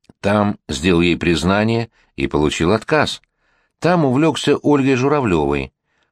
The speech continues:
угощал её в ресторане солёными груздями, делом рук самого Юниса. Именно там Майя Пешкова прошептала ему на ухо, что он напоминает ей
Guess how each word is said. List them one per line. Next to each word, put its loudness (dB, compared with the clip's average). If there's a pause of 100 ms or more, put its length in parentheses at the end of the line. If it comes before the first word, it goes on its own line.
(100)
угощал 2
её 4
в 0
ресторане 0
солёными 0
груздями, 0 (320)
делом 0
рук -2
самого 2
Юниса. 0 (580)
Именно 2
там -2 (380)
Майя 2
Пешкова 0
прошептала 0
ему 0
на 2
ухо, -2 (440)
что -2
он 2
напоминает -2
ей -2